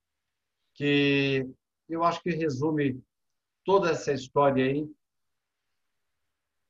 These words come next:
e, de longe, nos permite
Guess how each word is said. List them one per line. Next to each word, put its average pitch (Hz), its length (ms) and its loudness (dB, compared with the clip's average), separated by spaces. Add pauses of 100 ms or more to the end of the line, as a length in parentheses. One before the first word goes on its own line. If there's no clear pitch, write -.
(280)
e, 139 360 0
de 139 220 0
longe, 175 580 2 (720)
nos 156 360 2
permite 147 1000 -2